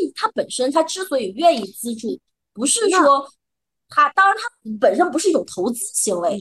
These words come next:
Speaker 2: 嗯，嗯。
Speaker 1: 你说投资我觉得有点过了。
Speaker 2: 嗯。
Speaker 1: 但他一定是希望你们能好好过。
Speaker 2: 所以，哎，那就像你这样说的话，那比如说他们后面在分的时候啊，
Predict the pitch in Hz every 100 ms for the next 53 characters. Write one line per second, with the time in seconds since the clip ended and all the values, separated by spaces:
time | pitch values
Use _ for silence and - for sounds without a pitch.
0 | - 202 202 339 - 233 285 - 339 208
1 | 185 190 185 151 208 180 - - - 202
2 | 190 381 415 269 339 339 277 - 320 285
3 | 202 170 208 - 208 220 339 320 - _
4 | _ _ _ _ _ _ _ _ _ -
5 | - - 226 285 359 240 - _ 233 240
6 | 339 415 381 415 403 339 190 - 311 226
7 | 277 247 226 240 220 233 185 151 196 -
8 | 254 226 - 226 196 185 185 - 247 226
9 | - 139 156 95